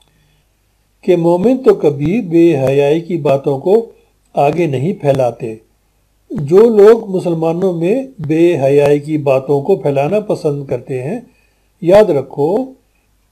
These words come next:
इन्हें इस दुनिया में भी बड़ी सख्त सज़ा मिलेगी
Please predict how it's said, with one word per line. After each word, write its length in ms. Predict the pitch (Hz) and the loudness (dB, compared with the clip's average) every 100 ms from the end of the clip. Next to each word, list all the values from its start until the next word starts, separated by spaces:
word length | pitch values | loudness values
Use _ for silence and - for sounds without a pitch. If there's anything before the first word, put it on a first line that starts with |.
| _ | _
इन्हें 300 | 180 160 220 | -6 0 0
इस 160 | 226 202 | 0 -2
दुनिया 420 | 156 170 175 190 | 0 -2 0 -2
में 240 | 180 175 165 | -2 -4 -2
भी 140 | 247 | -2
बड़ी 300 | 180 185 208 | 0 0 0
सख्त 300 | - 233 233 | -2 -2 -2
सज़ा 360 | - 165 156 156 | -4 -2 0 0
मिलेगी 480 | 139 131 127 123 | -2 -4 -6 -10